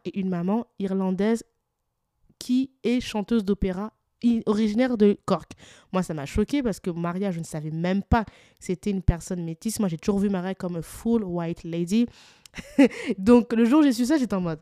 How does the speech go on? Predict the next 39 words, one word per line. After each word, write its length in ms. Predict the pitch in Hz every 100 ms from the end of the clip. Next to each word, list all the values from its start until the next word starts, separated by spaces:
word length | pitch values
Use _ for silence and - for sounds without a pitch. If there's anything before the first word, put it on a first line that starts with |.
| - -
What ? » 180 | 135 226 440 571 _ - - - - -
Et 200 | 240 240
je 80 |
me 80 | 240
rappelle 300 | 233 233 277
que 100 | 240
plein 320 | 196 220 247
d'Irlandais 420 | 240 233 226 220 247
me 60 |
disaient, « 280 | 214 208 233
She's 320 | - 320 -
from 180 | 330 311
us, 320 | 339 359 311 -
she's 200 | 285 -
from 180 | 311
us, 640 | 285 254 - 359 294 226 -
she's 120 | 302
from » 200 | - 320 311
I 40 |
was 140 | 359 359
like, « 200 | 349 -
What 140 | 226 370
the 140 | 480
fuck ? » 400 | 466 605 679 - - - - -
Donc, 300 | 208 285 320 -
ça, 200 | - 320
c'est 200 | 330 269 -
un 140 | 277
truc 200 | 277 320
qui 100 | -
m'a 140 | 233 196
intriguée 400 | 196 - 220 240
sur, 260 | - 190
euh, 160 | 180 175
sur 220 | 165 185
cette 300 | - 180 -
nana. 480 | 170 165 175 226 294 _ _ _ _ _ _ - -
Et, 360 | 262 302 320 - -
euh, 480 | 202 196 190 180